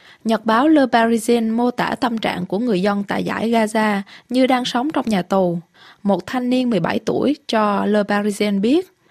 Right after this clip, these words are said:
anh mơ ước bỏ xứ ra đi sống ở nơi khác như anh trai của anh,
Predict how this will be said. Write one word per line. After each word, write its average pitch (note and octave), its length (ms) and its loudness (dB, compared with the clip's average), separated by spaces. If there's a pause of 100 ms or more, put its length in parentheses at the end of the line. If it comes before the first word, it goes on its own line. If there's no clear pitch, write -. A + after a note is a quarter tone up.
(140)
anh A#3+ 240 0
mơ A#3+ 100 2
ước F4 260 0
bỏ F#3+ 200 -2
xứ B3 240 0
ra C4 200 0
đi A3+ 300 2
sống B3+ 260 -4
ở G3+ 100 -2
nơi A3 180 -2
khác B3+ 380 -4 (280)
như A#3 120 0
anh A3+ 200 -2
trai A3+ 220 0
của G3+ 160 -4
anh, A3+ 300 -2